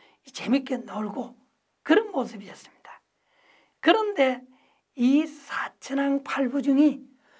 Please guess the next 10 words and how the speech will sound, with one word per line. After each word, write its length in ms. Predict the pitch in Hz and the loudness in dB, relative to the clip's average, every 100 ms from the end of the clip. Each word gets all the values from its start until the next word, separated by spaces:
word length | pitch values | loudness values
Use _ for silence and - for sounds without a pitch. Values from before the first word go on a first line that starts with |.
| _ _ _ _ | _ _ _ _
조선의 880 | - 190 190 233 240 233 240 226 - _ _ _ _ - | -8 -6 -4 0 2 4 2 0 -6 _ _ _ _ -2
임진왜란을 1300 | 269 277 294 302 302 311 285 277 247 254 233 359 480 - _ | 2 4 4 4 4 4 2 2 0 -2 0 0 0 -6 _
거치면서 840 | - 349 294 277 226 - 277 294 - _ _ _ _ _ _ _ _ _ | 0 0 0 -2 -2 -4 -2 -2 -6 _ _ _ _ _ _ _ _ _
잘못을 960 | - 233 311 302 311 285 294 277 320 311 _ _ _ - | -6 0 2 2 2 2 0 -2 -2 -4 _ _ _ -12
저지른 680 | 208 214 220 233 311 427 - _ _ _ _ _ | -6 -4 0 2 2 -2 -8 _ _ _ _ _
사람들, 540 | - 202 196 196 190 - _ _ _ _ | -6 -6 -4 -6 -8 -14 _ _ _ _
그 160 | 294 | 0
악기들에 760 | 320 - - - 311 302 262 277 | 0 0 -6 -4 -2 0 2 0
대해서 600 | 247 226 233 294 330 339 _ _ - - - _ _ _ | 0 -4 -4 -2 -4 -4 _ _ -20 -20 -20 _ _ _
이 360 | - 262 262 262 | 0 2 2 -2